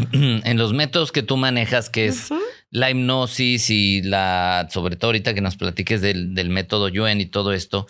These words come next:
Speaker 2: Ajá.
Speaker 1: pero la hipnosis de repente pensamos que es como si fuera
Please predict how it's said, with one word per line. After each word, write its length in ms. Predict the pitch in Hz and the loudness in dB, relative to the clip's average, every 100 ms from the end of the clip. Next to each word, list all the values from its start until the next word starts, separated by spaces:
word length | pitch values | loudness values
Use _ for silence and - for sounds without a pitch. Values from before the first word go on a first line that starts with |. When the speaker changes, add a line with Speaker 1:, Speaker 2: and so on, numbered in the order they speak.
| - | -6
Speaker 2:
Ajá. 180 | 208 185 | -6 -2
Speaker 1:
pero 220 | 117 123 | -2 -2
la 180 | 110 113 | 0 0
hipnosis 540 | 113 127 143 156 170 | 0 -2 0 0 0
de 100 | 139 | 0
repente 380 | 110 101 131 131 | 0 0 -2 -2
pensamos 460 | 147 104 117 127 120 | -2 -2 -2 -2 -4
que 100 | 117 | -4
es 100 | 101 | -2
como 200 | 127 117 | -2 -2
si 140 | - | -2
fuera 460 | 98 110 107 110 | -2 0 -2 -6